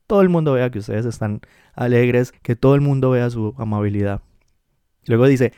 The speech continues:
"El Señor está cerca. No se inquieten por nada. Más bien,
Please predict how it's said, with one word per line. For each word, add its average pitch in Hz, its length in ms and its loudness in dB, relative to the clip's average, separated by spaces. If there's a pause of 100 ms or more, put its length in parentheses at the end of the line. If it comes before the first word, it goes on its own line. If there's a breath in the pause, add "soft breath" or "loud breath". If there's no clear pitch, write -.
(520 soft breath)
"El 120 140 -4
Señor 131 580 0
está 110 380 -4
cerca. - 480 -6 (500)
No 127 380 2
se 139 120 -2
inquieten 131 480 -4
por 104 220 -6
nada. 107 460 -6 (200)
Más 117 280 -2
bien, 143 280 -4